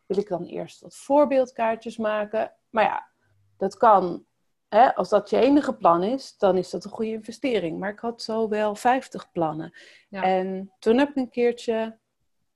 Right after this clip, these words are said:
Speaker 1: ja, toen had ik een, eh, ik zat toen ook even in een ondernemersdipje. Toen net mijn tweede kind gekregen, een tijdje stilgelegen. En toen,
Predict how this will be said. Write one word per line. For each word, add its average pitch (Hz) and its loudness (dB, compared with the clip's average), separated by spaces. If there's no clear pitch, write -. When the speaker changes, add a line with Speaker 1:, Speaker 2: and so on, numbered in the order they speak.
Speaker 1:
ja, 240 -8
toen 202 -8
had 208 -10
ik 214 -12
een, 202 -8
eh, 190 -10
ik 202 -16
zat 220 -8
toen 214 -8
ook 208 2
even 202 -2
in 202 0
een 190 -6
ondernemersdipje. 233 -6
Toen 196 -12
net 190 -4
mijn 180 -10
tweede 185 -2
kind 285 -2
gekregen, 233 -2
een - -20
tijdje 196 2
stilgelegen. 226 2
En 196 -6
toen, 202 -4